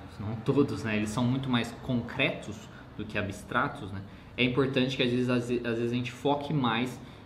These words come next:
em, na parte comportamental do que necessariamente uma, na questão cognitiva, porque como tem essa questão concreta, às vezes fazer as coisas vai ajudar mais do que necessariamente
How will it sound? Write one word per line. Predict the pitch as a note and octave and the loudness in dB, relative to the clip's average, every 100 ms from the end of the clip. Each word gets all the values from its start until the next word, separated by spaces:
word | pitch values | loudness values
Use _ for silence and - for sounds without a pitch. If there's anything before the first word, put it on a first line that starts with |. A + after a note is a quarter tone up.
| - | -6
em, | A#2 | -2
na | A#2 | 0
parte | A2 A#2 A2 - | 2 2 2 0
comportamental | - E3 G#3 F3+ D#3+ C#3+ A#2+ A#2 A#2 - G2+ A#2 - - - | 4 4 4 0 2 2 2 2 0 0 0 0 -4 -10 -10
do | A#2 | -2
que | B2+ | 2
necessariamente | B2 B2 C3+ B2 A2 G#2 A2 G#2+ - - | 2 2 0 0 0 -2 -4 -8 -16 -8
uma, | G#2+ G#2+ | -6 -4
na | A2 A2 | -4 -4
questão | A2+ - A#2 | -4 -4 -4
cognitiva, | - D3 D3 C3+ A2+ - G#2 F#2 - - - - - | 4 4 4 0 -2 -4 -4 -6 -8 -14 -18 -18 -6
porque | G#2+ G#2+ - A2 A2 | -4 -2 0 2 2
como | G#2+ A2+ A2 G#2+ | 0 -2 -2 -4
tem | G#2+ A#2+ | -2 -2
essa | A2+ A2 | -2 -4
questão | - G#2+ | -6 -6
concreta, | A#2+ C3+ C3+ A#2+ A#2 C3+ | -2 -2 2 2 2 0
às | A#2+ | -2
vezes | A2 | -2
fazer | - C3 A2+ A#2+ D#3 D#3 | -2 -2 0 2 2 2
as | - | -2
coisas | - B2+ B2 B2 - - - - | 0 2 2 0 -6 -14 -16 -2
vai | G#2 G#2+ | 2 2
ajudar | A#2+ A2 A2 | 0 -2 0
mais | G2 G#2 | 0 -2
do | A2 | -4
que | A2+ | -6
necessariamente | G#2+ G#2+ G#2+ G#2 G2+ | -6 -4 -4 -4 -4